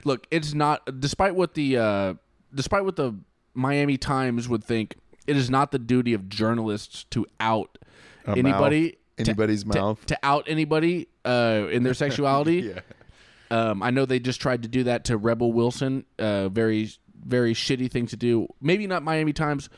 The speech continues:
Speaker 1: Whatever newspaper threatened Rebel Wilson to out her sexually 'cause she just came out as gay or whatever.
Speaker 2: Okay.
Speaker 1: It's very fucked up, and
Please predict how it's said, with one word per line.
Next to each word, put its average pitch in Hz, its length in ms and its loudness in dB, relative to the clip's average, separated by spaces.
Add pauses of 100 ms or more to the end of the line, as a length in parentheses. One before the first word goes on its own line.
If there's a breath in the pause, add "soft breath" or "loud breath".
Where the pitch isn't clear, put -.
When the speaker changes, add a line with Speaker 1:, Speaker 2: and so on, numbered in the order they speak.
(260 soft breath)
Speaker 1:
Whatever 190 320 2
newspaper 160 580 0 (1160)
threatened 139 680 -2 (140)
Rebel 117 280 2
Wilson 113 360 -2
to 92 100 -4 (120)
out 110 240 0
her 101 200 0
sexually 92 680 -4
'cause 101 120 -14
she 104 220 -6
just 92 200 -6
came 95 160 -4
out 90 120 -4
as 85 200 -8 (100)
gay 90 240 -2
or 87 60 0
whatever. 87 360 -4 (160)
Speaker 2:
Okay. 90 280 -2 (480 loud breath)
Speaker 1:
It's 107 120 0
very 139 220 2
fucked 131 340 -4
up, 107 220 -2 (500 soft breath)
and 95 460 -2